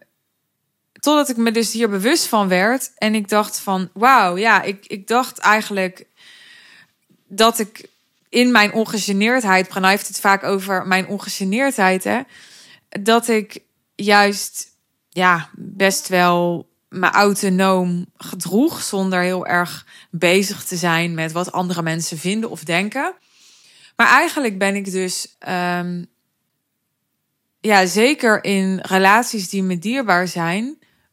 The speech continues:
onbewust aan het invullen. In dit geval was het gewoon invullen. Of ja, voorzichtig zijn, op de rem zijn. Door,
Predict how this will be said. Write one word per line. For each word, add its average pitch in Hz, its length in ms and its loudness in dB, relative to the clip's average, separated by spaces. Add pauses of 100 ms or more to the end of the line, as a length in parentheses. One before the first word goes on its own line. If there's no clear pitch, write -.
onbewust 233 840 -2 (1040)
aan 208 160 -4
het 170 160 -4
invullen. 185 540 -4
In 165 60 -8
dit 214 140 -6
geval 185 180 -4
was 175 160 -2
het 185 140 -10
gewoon 165 280 -10
invullen. 202 720 -8 (640)
Of 180 340 -6
ja, 175 340 2
voorzichtig 196 720 -4
zijn, 220 380 2
op 170 160 -10
de 190 80 -2
rem 196 300 0
zijn. 214 520 0 (960)
Door, 240 680 4